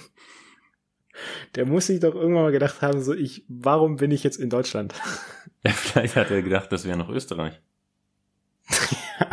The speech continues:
Speaker 1: weil, weil die auch Deutsch reden.
Speaker 2: Ja. Genau.
Speaker 1: Oh Mann. Krass. Okay,
Speaker 2: Hm.
Speaker 1: ja, und dann? Äh, die zweite Headline?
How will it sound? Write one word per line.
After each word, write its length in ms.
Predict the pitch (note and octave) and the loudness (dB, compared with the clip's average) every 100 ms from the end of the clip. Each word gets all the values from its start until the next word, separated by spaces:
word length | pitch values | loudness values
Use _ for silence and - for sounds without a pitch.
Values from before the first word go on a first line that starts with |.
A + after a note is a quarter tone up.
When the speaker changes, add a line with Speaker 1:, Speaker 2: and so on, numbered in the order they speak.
| - | -2
Speaker 1:
weil, 180 | C3+ - | -2 0
weil 140 | C#3+ C3+ | 2 2
die 100 | C3 | 2
auch 100 | C3 | 2
Deutsch 280 | C3+ D3+ A#2+ | 0 0 0
reden. 260 | A#2+ B2+ - - _ - | 0 0 -4 -14 _ 0
Speaker 2:
Ja. 360 | A2 A2+ A#2 - _ _ _ _ _ _ - G4+ G4 - | 0 0 -4 -8 _ _ _ _ _ _ -4 0 0 -2
Genau. 320 | - - G2+ F#2+ - - - - G2+ - - | -10 -6 -6 -6 -6 -8 -10 -12 -14 -12 -6
Speaker 1:
Oh 200 | A#2 A2+ | -4 -2
Mann. 280 | A2+ A2+ - _ _ _ _ _ _ _ _ | -2 -4 -8 _ _ _ _ _ _ _ _
Krass. 420 | - A2+ A2 - _ - | -6 -4 -4 -8 _ -4
Okay, 200 | A#2 C#3+ | 0 2
Speaker 2:
Hm. 120 | F3+ - | 0 -2
Speaker 1:
ja, 160 | A2 | 0
und 80 | B2 | 2
dann? 220 | B2 D#3+ - - - - | 2 0 -6 -18 -10 -2
Äh, 140 | A#2+ | 0
die 80 | A#2 | 0
zweite 260 | - A#2+ B2+ | 0 2 2
Headline? 280 | C3 E3+ | 0 -2